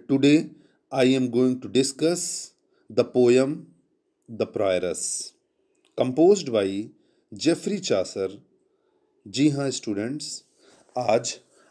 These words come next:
आप लोगों को The Prioress नामक कविता पढ़ाने वाला हूँ,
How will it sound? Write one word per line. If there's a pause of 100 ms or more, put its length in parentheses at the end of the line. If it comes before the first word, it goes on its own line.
(160)
आप
लोगों
को
The (140)
Prioress
नामक (240)
कविता
पढ़ाने
वाला
हूँ,